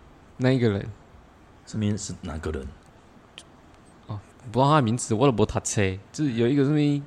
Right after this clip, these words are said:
Speaker 1: 在讲什么鬼，鬼故事的那个。
Speaker 2: 你讲司-，司马中原，跟你讲鬼故事吗？
Speaker 1: <laughs> 不是吧？我嘛不知。
Speaker 2: 司马中原，他拢讲他中国人啊。
Speaker 1: 哦。
Speaker 2: 以前的中国人。
Speaker 1: 哦。
Speaker 2: <laughs> 哦，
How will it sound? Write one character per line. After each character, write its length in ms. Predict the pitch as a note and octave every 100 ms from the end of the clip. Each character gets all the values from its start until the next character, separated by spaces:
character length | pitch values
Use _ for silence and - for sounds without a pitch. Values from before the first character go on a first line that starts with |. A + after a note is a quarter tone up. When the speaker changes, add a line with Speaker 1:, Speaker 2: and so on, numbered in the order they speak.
| -
Speaker 1:
在 120 | - C#3+
讲 260 | - G#2 B2
什 140 | A#2+
么 140 | G2+ G#2
鬼， 180 | - G2+ - -
鬼 120 | -
故 180 | G#2+ C3+
事 220 | C3 B2+
的 40 | A#2+
那 160 | A#2+
个。 200 | A#2 G#2+ G2+ - -
Speaker 2:
你 120 | G#2
讲 140 | B2 C#3
司-， 260 | - - - -
司 240 | - C#3+
马 240 | D#3+ G2
中 220 | G2+ C3 D3+
原， 120 | B2 - G2 F2+ A#2+
跟 120 | F2+
你 80 | A#2+
讲 220 | A#2 C3
鬼 140 | F2
故 160 | F2 G#2+
事 320 | C3 E3+ F3
吗？ 180 | B2+ F#2+
Speaker 1:
<laughs> 80 | -
不 100 | D3+
是 180 | D#3 D#4
吧？ 340 | D#4+ F3 A2+ A2+
我 80 |
嘛 120 | E3+ A#2
不 100 | G#2
知。 100 | B2 B2 A#2+ - - - - - -
Speaker 2:
司 140 | A2+ D#3+
马 120 | C#3
中 200 | A2+ E3
原， 180 | A#2+ A#2
他 80 | C#3
拢 80 |
讲 100 | D3+
他 80 | C3
中 160 | G#2+ A2
国 120 | B2+
人 180 | G#2+ D#2+
啊。 220 | D#2 D#2+
Speaker 1:
哦。 220 | A2+ G#2 G2+ G#2 - G#2+ -
Speaker 2:
以 140 | G2+
前 360 | G2 G2 G#2+ G#2
的 80 |
中 240 | G#2+ B2+ B2
国 200 | - - - -
人。 120 | G#2+
Speaker 1:
哦。 480 | G2+ G2+ G2+ G2+ - - - -
Speaker 2:
<laughs> 400 | - - - -
哦， 160 | E2+